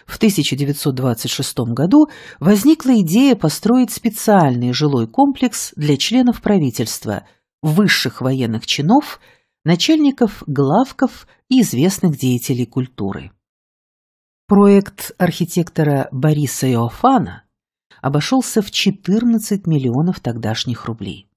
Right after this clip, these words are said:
За три года напротив кремлевских башен выросла серая громада элитного дома. Чтобы подчеркнуть особую связь с Кремлем, облицовку комплекса планировали сделать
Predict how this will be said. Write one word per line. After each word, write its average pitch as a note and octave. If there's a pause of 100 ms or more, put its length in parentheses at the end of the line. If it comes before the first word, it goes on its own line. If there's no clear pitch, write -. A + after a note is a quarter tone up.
(720)
За F#3
три F#3+
года B2+
напротив D#3+
кремлевских A#2+
башен G#3 (280)
выросла A3
серая F3+
громада C3+
элитного C#3
дома. G2+ (1160)
Чтобы D#3
подчеркнуть -
особую C3
связь A#2+
с -
Кремлем, C3 (380)
облицовку G3
комплекса A3+
планировали F#3
сделать G#3+